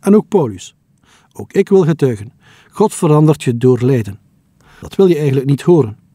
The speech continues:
Vandaag willen we liever een heleboel hulpmiddeltjes krijgen. Of horen van dingen die ons bemoedigen.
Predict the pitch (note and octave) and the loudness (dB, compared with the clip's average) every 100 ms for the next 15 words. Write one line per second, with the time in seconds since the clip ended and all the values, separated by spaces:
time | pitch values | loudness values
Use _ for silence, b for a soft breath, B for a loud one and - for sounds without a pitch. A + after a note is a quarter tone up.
0 | _ _ _ B2 A2+ D#3 F#3 E3+ C#3 A#2+ | _ _ _ -8 0 0 2 2 2 2
1 | A#2 F3 D#3+ D3+ A2 A2+ F#3 E3 D#3+ D3+ | 2 2 2 -2 -2 2 2 2 0 -2
2 | G3 A#3 D#3 B2 G#2+ - - G#2+ F#2+ _ | -2 0 0 0 -4 -14 -14 -14 -14 _
3 | _ - - C#3 F#3 G#3 C#3+ B2+ C3 F3 | _ -6 -2 2 4 4 0 0 2 2
4 | E3+ C#3+ C3 G#2+ A2+ C3 D#3+ - A2 | 2 2 0 -2 -2 0 2 -2 -6